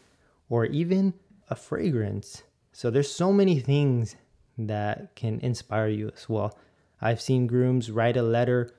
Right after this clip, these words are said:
or read a letter from their, their fiance on the day of the wedding. And if they're alone, that letter usually hits home because it is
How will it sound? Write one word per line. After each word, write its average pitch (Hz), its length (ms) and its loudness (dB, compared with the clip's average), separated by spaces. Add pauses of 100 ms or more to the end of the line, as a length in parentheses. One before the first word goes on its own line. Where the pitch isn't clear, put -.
(280)
or 123 180 0
read 151 240 2
a 156 80 4
letter 139 600 2 (160)
from 110 280 -6
their, 110 560 -4
their 123 240 -4
fiance 131 640 2
on 117 120 0
the 110 80 0
day 113 160 0
of 107 100 -2
the 110 80 -2
wedding. 123 360 2 (840)
And 107 220 -4
if 113 160 -4
they're 151 180 6
alone, 131 560 2
that 127 240 4
letter 117 320 0
usually 120 580 0
hits 120 240 -4
home 120 380 2
because 110 300 -4
it 123 140 2
is 139 360 4